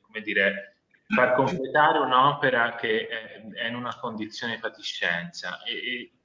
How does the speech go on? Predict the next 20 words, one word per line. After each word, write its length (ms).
per 140
far 300
questo 340
cerchiamo 580
di 140
trovare 520
una 160
formula 460
perequativa 600
che 140
abbia 240
un 80
senso, 760
come 280
sempre 440
abbiamo 320
fatto, 420
cioè 200
se 220
possibile 920